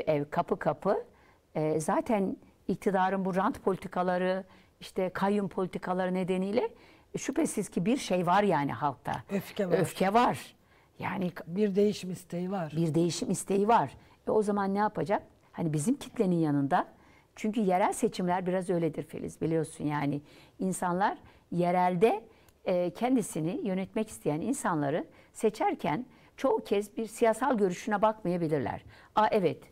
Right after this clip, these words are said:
Speaker 1: bunlar seçilirse belediyenin parasını yemezler. Bunlar seçilirse,
Speaker 2: Hizmet
Speaker 1: e, e,
Speaker 2: eder.
Speaker 1: hizmet ederler, ranta bulaşmazlar. Gelen bir kuruşu bile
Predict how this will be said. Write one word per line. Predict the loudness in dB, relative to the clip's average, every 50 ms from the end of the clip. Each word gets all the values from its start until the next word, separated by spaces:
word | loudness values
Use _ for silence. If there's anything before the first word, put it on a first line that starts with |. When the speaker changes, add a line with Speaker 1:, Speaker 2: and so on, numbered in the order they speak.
| -20 _ -2
Speaker 1:
bunlar | 0 2 4 2 2
seçilirse | 2 -2 -4 -2 0 0 0 0 -2 0 0 0 0 0 -4 -10 -20 -20 -8 _
belediyenin | 0 0 2 2 2 0 0 0 0
parasını | 2 2 2 2 2 0 0 0 2
yemezler. | 2 2 2 2 2 0 0 0 -2 -2 -4 -6 -14 -20 -20 -20 _ _ _
Bunlar | -2 0 0 0 0
seçilirse, | -2 -4 -6 -4 -4 -2 -2 -2 -2 -2 -2 0 0 0 0 -4 -10 -18 -12 -4 -4
Speaker 2:
Hizmet | 0 2 4 4 4 4 4
Speaker 1:
e, | 4
e, | 2
Speaker 2:
eder. | 2 2 2 2
Speaker 1:
hizmet | 2 2 2 2 2 0 2 2
ederler, | 0 2 4 4 4 4 4 4 4 4 4 2 2
ranta | 2 2 2 0 0 -2 0 2
bulaşmazlar. | 4 4 4 4 2 0 -2 0 0 0 2 4 4 4 4 2 -4 -12 -20 -20 -20 -20 _ -2
Gelen | 0 2 2 2 2 2 2
bir | 4 4 4 2
kuruşu | 0 0 -2 -2 -2 -4 -2 0
bile | 2 2 4 4 2 2